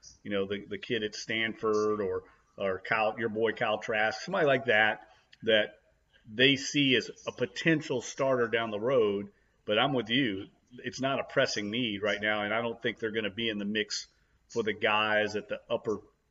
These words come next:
half of this draft. They're not gonna trade up and get one of those guys. So, uh,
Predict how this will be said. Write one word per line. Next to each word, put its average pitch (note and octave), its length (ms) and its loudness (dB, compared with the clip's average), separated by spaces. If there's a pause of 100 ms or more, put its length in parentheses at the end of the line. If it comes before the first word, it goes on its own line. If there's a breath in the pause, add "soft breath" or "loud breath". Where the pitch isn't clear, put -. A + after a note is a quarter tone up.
half A#2+ 280 0
of G#2 60 -6
this G2+ 180 -4
draft. A#2 400 0
They're A#2+ 80 0
not B2+ 160 -4
gonna G#2+ 120 -6
trade A2 380 -2
up A2 160 -2
and F#2+ 140 -6
get A#2+ 120 -4
one G#2+ 140 -8
of F#2+ 80 -6
those F#2+ 160 -4
guys. G2 380 -2
So, G#2+ 220 2 (520 loud breath)
uh, G#2 300 -2